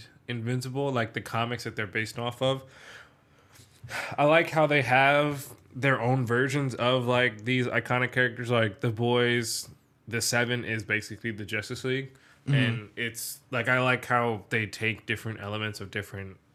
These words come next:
Speaker 1: stories and kind of make them their own. And there's a similar thing in, uh, uh, Invincible. Their, their te-, their superhero team is called the Guardians of the Globe, but, uh, it, it, uh, it functions
Speaker 2: <laughs>
Speaker 1: differently,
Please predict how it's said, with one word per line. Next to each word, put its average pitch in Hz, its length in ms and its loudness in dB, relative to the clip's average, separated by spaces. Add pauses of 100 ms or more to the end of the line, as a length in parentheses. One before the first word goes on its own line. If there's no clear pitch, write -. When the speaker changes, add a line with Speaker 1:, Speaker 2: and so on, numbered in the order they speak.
Speaker 1:
stories 101 840 -8
and 95 280 -12 (400)
kind 120 180 2
of 104 160 -4 (420)
make 131 260 0
them 123 160 0
their 110 200 -2
own. 120 400 -2 (140)
And 120 100 -4
there's 107 140 0
a 101 40 -2
similar 117 380 0
thing 113 220 -2
in, 104 280 -6
uh, 98 500 -4 (540)
uh, 117 260 2
Invincible. 131 800 0 (880)
Their, 120 380 2
their 120 220 0
te-, 127 260 -4
their 131 140 -2
superhero 127 460 0
team 120 300 -2
is 107 100 -6
called 113 320 -2
the 117 80 -6
Guardians 117 400 0
of 104 80 -8
the 107 60 -8
Globe, 123 540 0 (440)
but, 110 340 -2
uh, 107 260 -4
it, 110 260 -6
it, 113 180 -4
uh, 104 420 -6
it 139 120 -4
functions 143 420 4
Speaker 2:
<laughs> 143 80 2
Speaker 1:
differently, 135 520 0